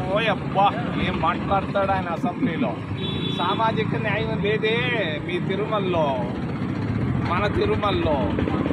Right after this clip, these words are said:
మరి అక్కడ వందల అంగళ్ళు ఉన్నాయి, ఒక్క హరిజనుడు ఉన్నాడా? ఒక్క ఎస్సీ అన్న ఉన్నాడా? ఒక్క ఓబీసీ అన్న ఉన్నాడా? ఒక్క గిరిజనుడైనా ఉన్నాడా? ఏంటయ్యా నువ్వు చెప్పేది సామాజిక న్యాయం?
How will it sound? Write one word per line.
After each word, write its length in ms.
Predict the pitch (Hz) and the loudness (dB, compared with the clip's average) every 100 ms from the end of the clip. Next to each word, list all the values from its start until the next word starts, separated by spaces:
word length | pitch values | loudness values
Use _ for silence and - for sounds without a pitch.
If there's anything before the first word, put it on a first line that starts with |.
| - - 156 | 2 2 2
మరి 520 | 170 175 170 165 160 - - - - - | 4 4 4 4 4 4 4 4 2 2
అక్కడ 240 | - - | 2 2
వందల 600 | - - 214 220 - 247 | 2 2 2 0 2 2
అంగళ్ళు 420 | 226 214 226 233 220 | 2 2 0 2 0
ఉన్నాయి, 500 | 202 202 196 190 185 - | 2 2 2 0 -2 -2
ఒక్క 340 | 180 - - | -2 -2 -2
హరిజనుడు 640 | 196 175 175 202 214 208 202 | 2 2 2 0 0 0 0
ఉన్నాడా? 360 | 196 185 185 | 0 2 4
ఒక్క 360 | 196 185 185 180 | 2 2 2 0
ఎస్సీ 460 | 180 175 - 208 | 2 2 2 2
అన్న 200 | 202 190 | 2 2
ఉన్నాడా? 760 | 190 180 185 180 180 185 190 175 - - - - - - - | 2 2 2 2 4 4 4 2 0 0 0 0 0 0 2
ఒక్క 480 | - - 202 180 190 | 2 2 2 2 2
ఓబీసీ 540 | 208 208 214 226 214 | 2 0 -2 0 0
అన్న 200 | 202 196 | 0 2
ఉన్నాడా? 840 | 196 190 190 185 185 190 196 185 - - - - | 0 0 0 0 2 4 4 2 0 0 0 2
ఒక్క 260 | 196 202 214 196 | 2 2 2 2
గిరిజనుడైనా 800 | - 190 196 208 208 208 202 196 | 4 4 4 2 4 4 4 2
ఉన్నాడా? 720 | 190 190 185 180 180 180 175 151 - - - - - 143 | 2 2 2 2 4 4 2 0 0 0 0 -2 -2 0
ఏంటయ్యా 540 | 151 151 180 175 175 185 - - - 131 165 | 0 0 2 4 4 2 0 -2 -4 -4 -4
నువ్వు 180 | 180 180 | -2 -2
చెప్పేది 440 | 180 196 170 151 | -2 -2 -2 -2
సామాజిక 600 | 160 170 170 165 - - | -2 0 -2 -2 -6 -4
న్యాయం? 380 | 151 147 147 | -2 -2 -4